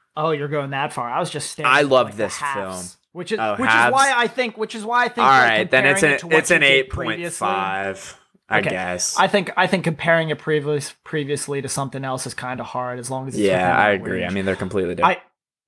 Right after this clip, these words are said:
Speaker 1: yeah, I, I, I give it an eight because it, it is, it speaks your mind. I just think Todd's, Todd had some pro-
Speaker 2: That's why? Are you
Speaker 1: problems.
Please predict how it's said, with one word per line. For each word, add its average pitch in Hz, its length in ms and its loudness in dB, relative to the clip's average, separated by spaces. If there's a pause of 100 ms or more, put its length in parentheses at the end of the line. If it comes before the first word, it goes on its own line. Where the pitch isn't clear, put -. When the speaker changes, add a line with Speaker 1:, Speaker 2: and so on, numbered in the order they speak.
(360)
Speaker 1:
yeah, 147 200 -8 (180)
I, 196 140 2 (360)
I, 214 100 4
I - 20 6
give 220 220 2
it 220 60 4
an 208 200 2
eight 165 340 -6 (160)
because 180 500 0
it, 202 180 -4
it 185 120 -4
is, 175 200 -2
it 151 120 -6
speaks - 480 -6
your 196 100 -2
mind. 175 360 0 (120)
I 196 160 6
just 175 240 -2
think 165 260 -6
Todd's, 160 760 0 (220)
Todd 170 340 -2
had 151 240 -6
some 147 200 -6
pro- - 180 -16
Speaker 2:
That's 165 340 4
why? 160 340 6
Are 185 120 6
you 190 160 2
Speaker 1:
problems. 185 120 -6